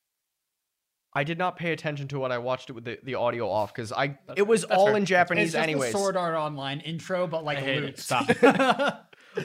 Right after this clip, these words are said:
Speaker 1: Um, it
Speaker 2: Listen,
Speaker 1: looks
Speaker 2: like, just, you know, like, as, as, as the resident musician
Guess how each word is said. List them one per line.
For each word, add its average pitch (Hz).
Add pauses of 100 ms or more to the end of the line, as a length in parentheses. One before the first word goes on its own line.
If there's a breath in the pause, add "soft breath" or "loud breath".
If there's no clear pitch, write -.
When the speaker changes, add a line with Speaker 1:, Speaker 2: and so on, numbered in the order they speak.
Speaker 1:
Um, 110
it 131
Speaker 2:
Listen, 175
Speaker 1:
looks 151
Speaker 2:
like, 170
just, 214
you 233
know, 165
like, 185 (300)
as, 190
as, 185
as 170
the 170
resident 185 (1300)
musician 151